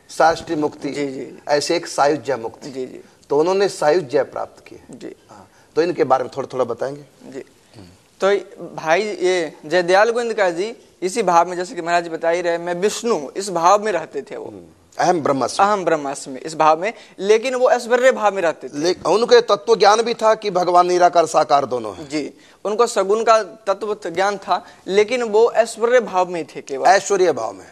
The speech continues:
Speaker 2: माधुर्य में उनको माधुर्य का भेद नहीं था।
Speaker 1: माने राधा कृष्ण सीताराम की तरफ नहीं,
Speaker 2: जी।
Speaker 1: लक्ष्मी नारायण।
Speaker 2: जी।
Speaker 1: नारायण का ध्यान करते थे, बल्कि लक्ष्मी भी साथ में नहीं।
Speaker 2: जी।
Speaker 1: उनका एक ग्रंथ है मेरा अनुभव,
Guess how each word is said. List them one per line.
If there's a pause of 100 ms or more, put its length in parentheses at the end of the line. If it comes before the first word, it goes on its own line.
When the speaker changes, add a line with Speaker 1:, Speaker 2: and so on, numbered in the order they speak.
(140)
Speaker 2:
माधुर्य
में
उनको
माधुर्य
का
भेद
नहीं
था।
Speaker 1:
माने
राधा
कृष्ण
सीताराम
की
तरफ
नहीं,
Speaker 2:
जी।
Speaker 1:
लक्ष्मी
नारायण।
Speaker 2:
जी। (480)
Speaker 1:
नारायण
का
ध्यान
करते
थे, (300)
बल्कि
लक्ष्मी
भी
साथ
में
नहीं।
Speaker 2:
जी। (260)
Speaker 1:
उनका
एक
ग्रंथ
है
मेरा
अनुभव,